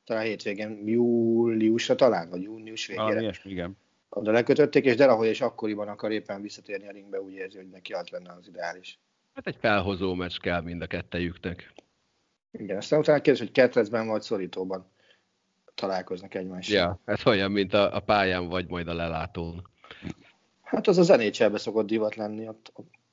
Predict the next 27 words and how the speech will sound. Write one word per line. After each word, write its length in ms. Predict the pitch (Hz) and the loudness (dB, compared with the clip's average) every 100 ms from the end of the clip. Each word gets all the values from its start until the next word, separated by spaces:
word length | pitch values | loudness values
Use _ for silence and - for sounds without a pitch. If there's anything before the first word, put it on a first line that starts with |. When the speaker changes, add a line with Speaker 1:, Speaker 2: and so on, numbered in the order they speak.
| _ _ - | _ _ -18
Speaker 3:
A 120 | 95 | -10
lelátón 540 | 87 95 160 92 - 82 | 0 4 4 2 0 -4
ritkán 340 | 80 - 78 | -4 -8 -8
van 140 | 80 78 | -6 -8
verekedés. 600 | 78 78 80 82 - - _ | -8 -10 -10 -8 -8 -10 _
Igaz, 280 | 92 85 82 | -2 -2 0
hogy 120 | 95 | 2
arra 240 | 92 90 90 | 4 4 2
legalább 380 | 87 87 85 | 2 2 0
emlékszünk, 560 | 85 80 78 - 87 82 | 0 -2 -6 -6 -8 -4
mert 140 | 87 | -2
akkor 340 | 85 - 85 82 | -2 -2 -2 -2
valakit 340 | 95 92 85 - | 0 0 0 -4
a 40 | |
saját 400 | - 101 90 82 | 0 4 4 2
cipőjével 600 | - 90 90 80 82 85 | -2 -2 0 0 0 0
vernek 360 | 80 80 69 78 | -2 -4 -6 -12
fejen. 380 | - 80 82 85 | -8 -4 -4 -8
Speaker 2:
<laughs> 80 | - - _ - - - - - - _ _ _ _ - _ - - _ - 196 - 131 | -14 -20 _ -2 0 0 -4 -8 -12 _ _ _ _ -20 _ -18 -18 _ -12 -10 -8 2
Ez 100 | 123 | 4
Speaker 3:
Az 80 | |
Speaker 2:
ilyen 140 | 135 127 | 6 4
Speaker 3:
így 60 | |
Speaker 2:
volt 180 | 120 113 | 2 -4
a 40 | 123 | 0
huszonkettes 580 | 135 123 110 107 104 | 2 2 0 -2 -4
csapdája. 680 | - 107 95 98 95 98 107 | 0 0 2 0 0 0 -4